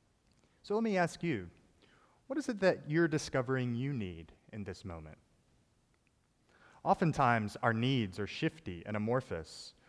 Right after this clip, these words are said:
We think, we think we need X person to step up and do more of X. Say we need our spouse to be less scattered,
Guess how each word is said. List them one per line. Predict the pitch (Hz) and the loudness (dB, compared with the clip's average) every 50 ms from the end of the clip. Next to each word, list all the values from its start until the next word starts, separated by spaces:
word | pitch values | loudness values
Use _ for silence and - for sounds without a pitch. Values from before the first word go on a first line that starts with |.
| - _ - | -20 _ -6
We | 123 127 | -4 -4
think, | 120 - 160 151 151 151 147 147 - - - | -2 -2 0 0 0 0 -2 -4 -8 -6 -4
we | 143 143 | -4 -2
think | 131 - 170 180 165 | 0 0 -2 -2 0
we | - 131 123 | -2 -2 0
need | 117 117 117 113 110 101 - - - | 0 0 0 0 -2 -4 -6 -2 -2
X | - - - - - | -2 -2 -2 -6 -14
person | - - 127 117 - - - 95 98 101 110 - - - - _ | -6 -4 -4 -4 -2 -4 -6 -6 -6 -6 -8 -10 -14 -20 -10 _
to | - 127 | -6 -6
step | - - - 131 - - | -2 6 6 6 8 8
up | 117 117 - - | 4 2 2 0
and | 120 117 | -4 -2
do | 110 113 | -2 -2
more | 110 110 107 107 110 107 104 | -2 -2 -2 0 0 0 0
of | 101 95 - - - 147 | -2 -2 -6 -6 -2 0
X. | 135 92 87 - - - - - - - _ _ _ _ _ _ _ _ _ _ _ _ _ _ | 0 0 0 -6 -14 -16 -16 -16 -16 -20 _ _ _ _ _ _ _ _ _ _ _ _ _ _
Say | - - - 143 139 | -4 0 2 4 4
we | 139 131 | 4 2
need | 131 135 127 | 2 4 4
our | 123 117 - | 4 4 2
spouse | - - - 175 170 139 127 - - - | 0 0 4 4 4 4 2 0 -4 -8
to | - 131 | -8 -4
be | 113 117 | -2 0
less | 110 110 107 101 - | 2 2 2 0 -2
scattered, | - - - - 147 147 131 104 95 87 85 85 | -6 -10 -6 -2 0 0 0 0 -2 -4 -6 -8